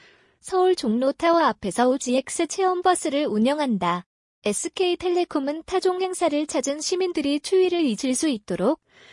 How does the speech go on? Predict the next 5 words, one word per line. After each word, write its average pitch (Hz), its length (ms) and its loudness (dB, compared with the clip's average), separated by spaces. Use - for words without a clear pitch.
파이브지 370 500 0
서비스를 349 560 0
체험한 311 480 2
고객들에게 262 640 -2
핫팩, 254 500 -2